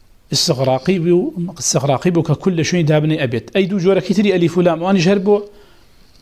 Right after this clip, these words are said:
ئەوانیش هەر بۆ عمومن، کە ئەم بابەتانەم لە شەرحی قەواعد فقهیەکەی سەعدی بە ڕەحمەت بێ باس کرد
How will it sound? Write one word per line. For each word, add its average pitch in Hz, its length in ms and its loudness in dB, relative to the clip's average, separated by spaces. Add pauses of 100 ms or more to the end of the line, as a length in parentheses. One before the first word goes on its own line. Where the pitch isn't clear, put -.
(1700)
ئەوانیش 165 260 2
هەر 185 180 0
بۆ 180 140 4 (680)
عمومن، 180 420 2 (760)
کە - 100 -6
ئەم 156 120 2
بابەتانەم 156 500 0
لە 135 100 2 (1800)
شەرحی 139 420 -2 (640)
قەواعد 131 300 0
فقهیەکەی 139 380 -6 (100)
سەعدی 135 280 -4
بە 131 100 -4
ڕەحمەت - 240 -6
بێ 123 140 -2
باس 156 180 0
کرد 127 140 -10